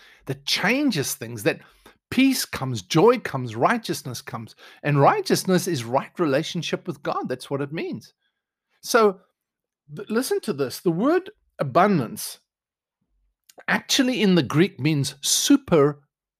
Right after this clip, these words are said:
abundance, super abundance, not just abundance, super abundance. The word is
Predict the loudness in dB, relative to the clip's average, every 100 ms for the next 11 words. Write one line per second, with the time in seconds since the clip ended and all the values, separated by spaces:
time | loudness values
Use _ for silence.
0 | _ -2 -2 -4 -10 -16 -16 -6 0 2
1 | 2 0 -10 -10 _ -6 -6 -6 -16 -20
2 | _ _ _ _ -2 0 0 2 0 -2
3 | -8 -18 _ _ _ -12 -6 4 4 4
4 | -4 -6 _ -6 -4 -6 -12 -20 -20 _
5 | _ _ _ _ 0 2 2 2 -2 -8
6 | 0 2 2 -4